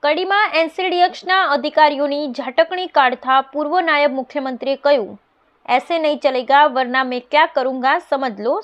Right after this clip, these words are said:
સરકાર સે સબ ગોડાઉન કો સીલ મરવા દૂંગા." કડી વાલો કો નુકસાન હોના નહીં ચાહિએ, કિસી કી નહીં ચલેગી. કડીના ચંપાબા રતિલાલ ટાઉન હોલ ખાતે ગુજરાત કોટન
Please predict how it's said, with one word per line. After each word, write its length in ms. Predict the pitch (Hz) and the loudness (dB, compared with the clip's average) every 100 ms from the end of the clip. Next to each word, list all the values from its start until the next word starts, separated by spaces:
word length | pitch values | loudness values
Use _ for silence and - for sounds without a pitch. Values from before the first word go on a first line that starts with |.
| - | -2
સરકાર 380 | 285 277 294 294 | -2 2 4 4
સે 240 | 294 269 | 2 -4
સબ 340 | 269 - 311 262 | -2 0 0 0
ગોડાઉન 340 | 262 254 247 | 0 0 0
કો 140 | 277 | -4
સીલ 260 | 277 - 277 | -4 -4 -4
મરવા 260 | 226 214 202 | -2 -2 -4
દૂંગા." 420 | 196 185 - - _ _ _ _ - | -6 -10 -14 -18 _ _ _ _ -2
કડી 180 | 269 320 | 0 4
વાલો 280 | 320 294 302 | 4 6 4
કો 200 | 311 330 | 2 0
નુકસાન 420 | 277 - 294 294 | -2 -4 -4 -4
હોના 260 | 254 254 | -4 -4
નહીં 160 | 247 285 | -4 -2
ચાહિએ, 380 | 294 269 277 349 | 0 0 -2 -6
કિસી 420 | - 285 - 320 | -8 -12 -8 -10
કી 160 | 311 277 | -6 -6
નહીં 260 | 233 233 | -6 -6
ચલેગી. 480 | 226 247 247 269 349 _ | -6 -4 -4 -8 -10 _
કડીના 360 | 247 254 254 254 | -4 -4 -4 -4
ચંપાબા 600 | 277 262 262 311 294 311 | -4 -6 0 0 2 2
રતિલાલ 560 | 262 262 269 269 285 | 0 -6 0 2 2
ટાઉન 300 | 294 247 240 | 0 -2 -2
હોલ 260 | 240 285 302 | -4 -2 -2
ખાતે 420 | 311 220 233 247 | -2 -4 -2 -6
ગુજરાત 480 | 214 226 262 311 - | -6 -4 2 2 2
કોટન 460 | 254 247 254 277 | -6 -4 -4 -6